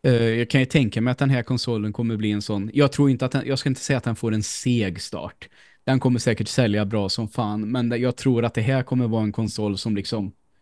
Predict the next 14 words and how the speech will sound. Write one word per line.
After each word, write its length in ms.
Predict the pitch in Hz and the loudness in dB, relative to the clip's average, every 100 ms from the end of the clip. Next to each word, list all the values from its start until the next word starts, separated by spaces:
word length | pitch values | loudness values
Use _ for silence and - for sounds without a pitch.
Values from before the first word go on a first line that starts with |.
| _ _ _ _ _ _ _ _ | _ _ _ _ _ _ _ _
ja, 220 | - 127 113 | -2 -2 2
vi 100 | 127 | 0
säger 400 | - 120 113 110 | 4 4 4 2
Switchen 460 | - 127 - 139 120 | 2 0 2 2 2
har 80 | |
sålt 440 | 117 127 110 - - | 0 -2 -4 -6 -16
bra 520 | - 110 120 113 107 101 | -6 0 2 4 2 2
i 140 | 113 | 0
fan 260 | - 123 101 | 0 -2 0
i 40 | |
mig 120 | 101 - | -2 -4
åtta 440 | - - _ 110 | -6 -8 _ -6
år. 360 | 139 127 92 92 _ _ _ _ - _ | 0 0 0 -8 _ _ _ _ -20 _
Eh, 120 | - | -6